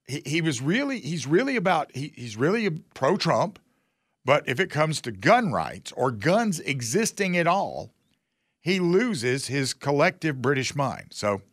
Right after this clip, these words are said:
he got Kyle Rittenhouse on his T V, uh, his, uh, his T V interview show.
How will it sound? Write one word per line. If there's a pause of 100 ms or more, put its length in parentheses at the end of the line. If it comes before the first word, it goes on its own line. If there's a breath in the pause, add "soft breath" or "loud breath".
(1080)
he
got (880)
Kyle
Rittenhouse
on
his
T
V,
uh,
his,
uh,
his
T
V
interview
show.